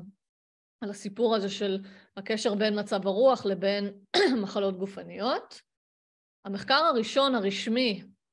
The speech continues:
בתחום הזה של, אה, הקשרים בין מערכת החיסון למוח יצא בשנת אלף תשע מאות שבעים וחמש, אה, שני חוקרים בשם אדר וכהן,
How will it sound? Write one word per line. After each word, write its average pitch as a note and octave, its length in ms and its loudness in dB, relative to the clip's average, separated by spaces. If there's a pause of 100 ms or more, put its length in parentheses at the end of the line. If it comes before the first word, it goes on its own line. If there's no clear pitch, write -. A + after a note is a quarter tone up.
(120)
בתחום G3 540 -2
הזה A3 180 0
של, G3 340 0
אה, F3+ 380 2
הקשרים G#3 440 -4
בין G#3 140 0
מערכת G#3+ 240 -6
החיסון A3+ 340 -6
למוח B3 360 -2
יצא A#3 480 0 (540)
בשנת A3+ 380 -2
אלף A3+ 200 0
תשע G#3+ 180 0
מאות A3+ 320 -4 (220)
שבעים G#3 420 -4
וחמש, C4 760 -4 (500)
אה, F#3+ 280 -4
שני A#3+ 200 -2
חוקרים A#3 460 0
בשם G3+ 300 -2
אדר A3 420 2
וכהן, A#3+ 520 -2